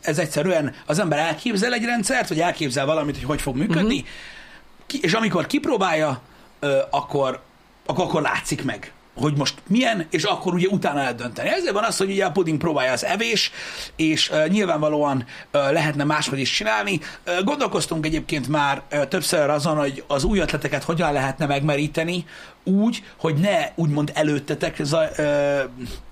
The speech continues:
Speaker 1: ö, történjen ez a dolog, és akkor ilyen, ilyen félig meddig gagyi legyen, hogy elkezd az ember valamit, azt mondja, hogy rendszer lesz belőle, és aztán nem lesz rendszer
Speaker 2: Igen.
Speaker 1: belőle.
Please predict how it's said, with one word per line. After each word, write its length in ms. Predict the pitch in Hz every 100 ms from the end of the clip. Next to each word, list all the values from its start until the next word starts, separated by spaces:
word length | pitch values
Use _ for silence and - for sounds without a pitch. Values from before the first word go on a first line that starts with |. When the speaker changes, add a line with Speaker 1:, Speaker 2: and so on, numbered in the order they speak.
| -
Speaker 1:
ö, 180 | 143 135 135 131 -
történjen 400 | 180 165 165 156
ez 80 | 139
a 60 | 131
dolog, 300 | 156 196 160
és 140 | 139
akkor 160 | - 160
ilyen, 260 | 147 139 - - -
ilyen 140 | 143
félig 200 | 170 190
meddig 220 | 156 151
gagyi 280 | 143 156 151
legyen, 260 | 143 147 143
hogy 140 | 147
elkezd 340 | 147 143 139
az 100 | 135
ember 280 | 143 143 135
valamit, 340 | 123 156 170 151
azt 200 | 143 -
mondja, 180 | 143
hogy 100 | 135
rendszer 300 | 147 143 156 143
lesz 120 | 123
belőle, 240 | 147 139
és 120 | 131 147
aztán 240 | 139 135
nem 140 | 135
lesz 140 | 147 139
rendszer 300 | 175 151 175
Speaker 2:
Igen. 120 | 170
Speaker 1:
belőle. 280 | 180 214